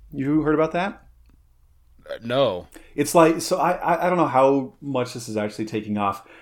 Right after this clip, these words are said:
Speaker 1: but it's this, but right, it's that idea of, like, "Oh no, like, let's just all, like, uh, uh, homestead, but we have solar panels, uh, to give power for everything, and, like,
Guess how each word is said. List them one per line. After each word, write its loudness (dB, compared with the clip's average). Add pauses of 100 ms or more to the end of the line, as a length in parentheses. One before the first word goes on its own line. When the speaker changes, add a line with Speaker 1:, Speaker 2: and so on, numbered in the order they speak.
(160)
Speaker 1:
but 0
it's 0
this, -2
but 2
right, 2
it's -6
that 4
idea 2
of, 0
like, -2 (300)
"Oh -2
no, 2
like, 2 (180)
let's 0
just -4
all, 4
like, 2 (320)
uh, 2 (260)
uh, 2 (100)
homestead, 2 (220)
but 2
we 0
have -4
solar 0
panels, -6 (180)
uh, 2
to -12
give -4
power 2
for -2
everything, -6
and, -6
like, -2